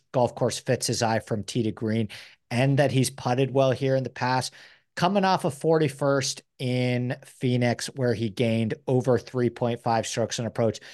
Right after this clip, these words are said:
Young has now gained over three strokes on approach in back-to-back starts. So I think for a guy to finish in the top twenty at plus three fifty, just based on his iron play alone, I think this is a very,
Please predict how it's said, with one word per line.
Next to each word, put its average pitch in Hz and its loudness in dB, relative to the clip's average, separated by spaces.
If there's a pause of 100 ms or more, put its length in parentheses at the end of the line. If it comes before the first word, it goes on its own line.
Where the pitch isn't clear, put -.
(200)
Young 151 2
has 123 0
now 117 2
gained 110 -2
over 107 -2 (100)
three 110 -2
strokes 110 -2
on 104 -2
approach 101 -4
in 101 -4
back-to-back 104 -6
starts. 135 -2 (1300)
So 147 2
I 143 4
think 196 2
for 220 4
a 139 4
guy 127 6
to 127 -4
finish 123 -2
in 123 -2
the 110 -2
top 117 0
twenty 123 0
at - -8
plus 120 0
three 113 -4
fifty, 135 -2 (360)
just 196 2
based 143 4
on 127 4
his 110 -4 (100)
iron 113 0
play 113 0
alone, 107 -2
I 107 -2
think 101 -6
this 104 -4
is 98 -6
a 98 -2 (160)
very, 104 2